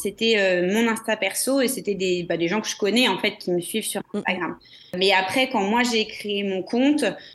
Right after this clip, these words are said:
Speaker 1: bah, c'est, j'en suis encore qu'au début, mais je pense que ce qui aide énormément, c'est que je sois sur place. Donc, en fait, je crée des contenus tous les jours où je filme tout simplement, euh,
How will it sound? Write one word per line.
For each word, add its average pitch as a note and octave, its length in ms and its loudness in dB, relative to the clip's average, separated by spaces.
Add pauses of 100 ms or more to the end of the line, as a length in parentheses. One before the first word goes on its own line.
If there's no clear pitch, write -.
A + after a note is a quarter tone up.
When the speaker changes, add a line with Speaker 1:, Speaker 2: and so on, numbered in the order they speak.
Speaker 1:
bah, F#3+ 240 -2
c'est, F3+ 240 -2
j'en F#3 140 0
suis G3 160 -2
encore G3 300 -2
qu'au A3+ 120 0
début, G#3 560 2
mais C4+ 160 6
je - 140 -2
pense A3+ 180 -2
que G#3+ 100 -2
ce F#3+ 140 -2
qui G3+ 300 -4 (120)
aide A3+ 200 2
énormément, G3+ 560 2
c'est A3+ 160 -2
que - 40 -6
je - 60 -4
sois G3+ 140 2
sur G#3 200 -4
place. A3+ 280 2
Donc, F3+ 160 -2
en F3+ 80 -2
fait, A#3+ 140 0
je A3 100 0
crée A3+ 240 -2
des G3+ 120 2
contenus G#3+ 340 2
tous A#3+ 120 -2
les G3+ 160 2
jours A#3 300 2 (300)
où A3 80 2
je G3+ 140 2
filme C4+ 440 4
tout C4 120 4
simplement, A3+ 680 2
euh, F#3+ 160 2